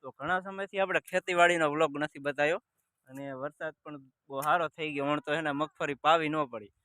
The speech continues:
એમણે અંબોરવી પડી, નકર તો પાય અંબોરવી પડે એટલે જમીન ઢીલી પડી જાય. પણ આજકાલ તો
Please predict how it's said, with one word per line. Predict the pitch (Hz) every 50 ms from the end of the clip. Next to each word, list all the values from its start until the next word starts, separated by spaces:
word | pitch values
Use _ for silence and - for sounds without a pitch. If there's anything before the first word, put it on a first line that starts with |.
| _ _ _ -
એમણે | 165 165 170 165 156 147
અંબોરવી | 156 165 170 160 156 139 131 120 123
પડી, | 120 117 117 120
નકર | 139 - 147 139 131
તો | 135 131
પાય | _ - 156 165 165 156
અંબોરવી | 165 165 170 165 160 151 151 135
પડે | - 143 135 139
એટલે | 139 143 151 147
જમીન | 131 139 147 151 156 156
ઢીલી | - _ - 160 165 160 139 127
પડી | 135 131 135 143
જાય. | 156 180 _ _ _ _ _ _ _ _ - -
પણ | 139 139
આજકાલ | 147 165 _ - 190 185 180
તો | - 185